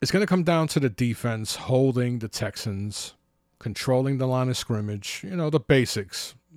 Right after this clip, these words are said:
basically what every team needs to do to win a game.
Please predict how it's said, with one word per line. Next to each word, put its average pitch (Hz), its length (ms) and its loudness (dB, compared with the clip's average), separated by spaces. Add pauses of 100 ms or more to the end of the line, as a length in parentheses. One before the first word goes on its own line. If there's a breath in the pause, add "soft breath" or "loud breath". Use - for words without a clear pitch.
(180)
basically 151 420 2
what 127 160 4
every 117 220 0
team 107 340 -4
needs 104 220 -6
to 104 100 -2
do 92 340 -6
to 120 120 0
win 101 260 -4
a 90 40 -6
game. 87 300 -10